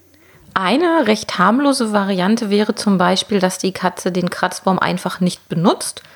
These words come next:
und trotzdem keinen großen oder gar keinen Schaden in der Wohnung anrichtet. Aber häufig ist es ja so, dass wenn die Katze den Kratzbaum oder die Kratzgelegenheiten nicht benutzt, sie sich zu gutem Recht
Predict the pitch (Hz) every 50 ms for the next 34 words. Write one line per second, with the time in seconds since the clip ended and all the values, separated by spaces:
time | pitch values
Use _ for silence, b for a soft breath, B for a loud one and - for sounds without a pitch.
0 | B B B B B _ 233 226 240 262 262 262 - _ - - 180 214 - -
1 | - - 226 240 240 233 233 240 233 B B B B B _ _ _ _ _ _
2 | - - 202 202 214 220 214 214 - - 214 214 214 - 220 - - 185 180 175
3 | 185 190 - - 214 196 196 - - - 175 180 185 202 - - 185 185 175 175
4 | 180 185 190 180 - - 156 165 151 - 147 - - - - - - - 165 160
5 | - - - 208 247 339 381 - - 151 - - - 190 190 196 196 - - 226
6 | 220 208 220 233 254 277 285 B B B B B _ - 202 - - 208 208 214
7 | 214 214 - - 208 - - - 185 190 185 - - - 196 196 - - - 202
8 | 196 196 190 - - 180 175 202 190 - - 214 - - - 196 185 196 196 190
9 | 185 175 170 175 175 - 175 180 208 220 - - - 180 180 220 302 - - -
10 | - B B B B B B - 233 247 247 262 311 311 320 - - _ _ _
11 | - - 262 254 - - - - - 269 269 285 277 240 - - 214 240 233 -
12 | -